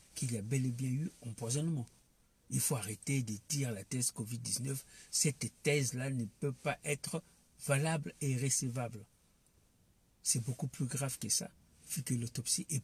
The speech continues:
bloquée, même au niveau de, de la France.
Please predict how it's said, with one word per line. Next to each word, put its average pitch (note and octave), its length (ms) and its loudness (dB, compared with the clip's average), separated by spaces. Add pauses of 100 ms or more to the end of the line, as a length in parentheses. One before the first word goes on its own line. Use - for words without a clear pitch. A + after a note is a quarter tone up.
bloquée, C3+ 480 -2 (600)
même C#3 240 4
au A#2+ 80 0
niveau A#2 420 -4 (760)
de, G#2+ 880 -2
de A#2 100 -2
la - 100 -2
France. - 540 -8